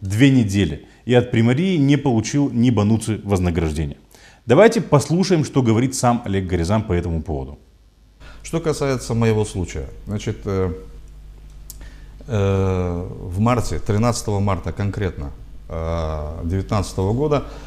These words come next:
Speaker 2: э, наш специалист по, э, администрированию нашего примарийского сайта не,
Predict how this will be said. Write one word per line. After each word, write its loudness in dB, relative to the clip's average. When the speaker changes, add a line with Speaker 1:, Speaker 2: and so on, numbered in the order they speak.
Speaker 2:
э, -2
наш 2
специалист 0
по, 0
э, 2
администрированию 4
нашего 0
примарийского 0
сайта 0
не, -2